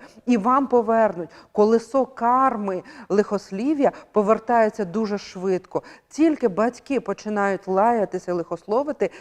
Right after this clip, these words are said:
діти зразу це підхоплюють. Вони вважають, що це норма.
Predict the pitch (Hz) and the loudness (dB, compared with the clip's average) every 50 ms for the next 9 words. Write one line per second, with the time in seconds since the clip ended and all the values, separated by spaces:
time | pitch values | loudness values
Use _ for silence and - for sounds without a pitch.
0 | - - - 180 170 214 277 269 277 - 208 190 - - 180 160 202 185 208 226 | -20 -16 -12 -6 -2 0 0 0 2 0 -2 -2 -2 -6 -10 -8 -4 0 2 2
1 | 233 262 285 285 - 294 269 - - 208 - - 190 - - - 196 196 180 - | 2 2 0 -2 -4 -8 -10 -6 -6 -6 -6 -8 -12 -10 -4 0 0 2 2 0
2 | 175 165 160 - - - - - - 277 311 440 381 392 339 226 247 226 220 233 | -2 -4 -4 -6 -10 -20 -14 -6 0 2 2 4 4 4 2 4 2 2 2 2
3 | 254 - - 269 247 - 233 220 208 196 202 220 226 214 196 165 170 151 | 0 -2 -8 -12 -8 -6 -6 -4 -4 -2 -2 -2 0 -2 -2 -4 -6 -12